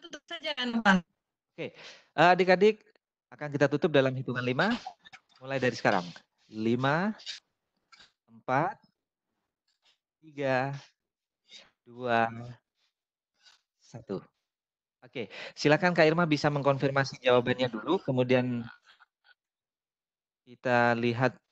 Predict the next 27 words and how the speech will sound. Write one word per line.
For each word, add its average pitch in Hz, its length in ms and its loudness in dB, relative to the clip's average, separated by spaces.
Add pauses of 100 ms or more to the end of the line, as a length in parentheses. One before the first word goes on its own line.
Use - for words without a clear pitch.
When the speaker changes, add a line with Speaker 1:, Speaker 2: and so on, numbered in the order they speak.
Speaker 2:
di 117 160 0
layar, 165 800 2
ini 123 320 -2
ada, 110 640 0 (720)
ya. 107 240 -2 (1500)
Speaker 1:
Oke, 226 320 10
yang 226 240 8
nanti 285 400 12
yang 269 160 -4
Speaker 2:
Nah. 254 160 6
Speaker 1:
paling, 247 400 6 (720)
paling 247 320 10
cepat 277 400 6
dan 247 160 6
paling 240 320 6
tepat 233 240 8
jawabannya 233 480 10
dia 247 160 10
pemenangnya 214 560 10
ya, 196 160 10
Kak 196 160 8
Novel 196 320 12
ya? 196 120 12 (440)
Speaker 2:
Ya, 123 320 -10
betul, 127 240 2
Kak. 104 240 0 (1040)
Speaker 1:
Oke, 220 480 10